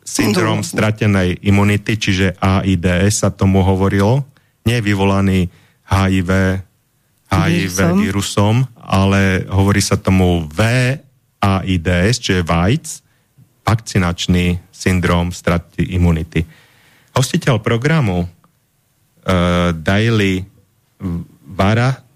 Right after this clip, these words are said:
Speaker 1: Veracity Vincent James poznamenal, že ani úprava času medzi posilovacími očkovacími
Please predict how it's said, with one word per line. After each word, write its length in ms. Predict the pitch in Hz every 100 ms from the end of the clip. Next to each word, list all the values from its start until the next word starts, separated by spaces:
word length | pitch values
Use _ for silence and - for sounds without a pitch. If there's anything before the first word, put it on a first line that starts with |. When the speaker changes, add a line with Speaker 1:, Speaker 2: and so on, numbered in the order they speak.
| - -
Speaker 1:
Veracity 960 | 92 95 135 165 - 104 98 87 80 - _
Vincent 560 | 104 127 - 95 85 - -
James 560 | 85 92 90 123 -
poznamenal, 960 | - 90 82 90 90 90 90 95 131 147 -
že 160 | 92 104
ani 320 | - 107 104
úprava 480 | 127 160 180 160 110
času 400 | - - - 107
medzi 320 | 90 90 90
posilovacími 1120 | - 104 107 123 113 123 120 123 113 104 -
očkovacími 1120 | 107 107 - 113 104 - 110 107 110 127 123